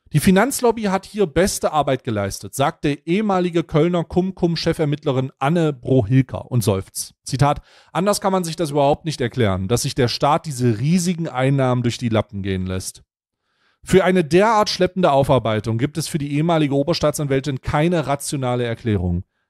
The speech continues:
Hätte Deutschland die geschätzten dreißig Milliarden Euro aus Steuerschäden bereits zurückgeholt, gäbe es eine andere Situation bei der aktuellen Haushaltsdebatte.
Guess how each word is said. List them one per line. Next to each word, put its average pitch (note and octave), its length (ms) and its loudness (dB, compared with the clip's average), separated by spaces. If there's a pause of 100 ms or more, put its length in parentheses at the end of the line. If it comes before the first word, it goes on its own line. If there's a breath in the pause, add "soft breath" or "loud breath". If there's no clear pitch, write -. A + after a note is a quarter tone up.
Hätte D#3+ 280 2
Deutschland D3 560 2
die C3 80 -2
geschätzten E3 580 0
dreißig D#3+ 540 0
Milliarden D3+ 420 2
Euro B2 320 2
aus G#2 160 -2
Steuerschäden D3 580 0
bereits B2+ 300 -2
zurückgeholt, A2+ 580 -2 (380)
gäbe E3+ 180 2
es - 120 -2
eine D3 220 -4
andere E3+ 260 0
Situation C#3 640 2
bei C3 100 2
der B2 160 0
aktuellen C3+ 460 -2
Haushaltsdebatte. G#2 880 -2